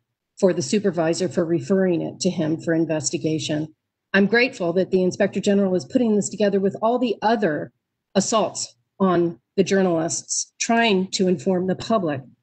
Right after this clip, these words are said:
about these protests, um,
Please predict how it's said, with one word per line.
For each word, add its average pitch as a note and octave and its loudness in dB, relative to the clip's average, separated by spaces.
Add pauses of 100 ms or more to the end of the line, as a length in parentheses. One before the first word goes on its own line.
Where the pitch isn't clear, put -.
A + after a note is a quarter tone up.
(480)
about F#3 2
these F3+ 0
protests, - -4 (500)
um, E3+ 2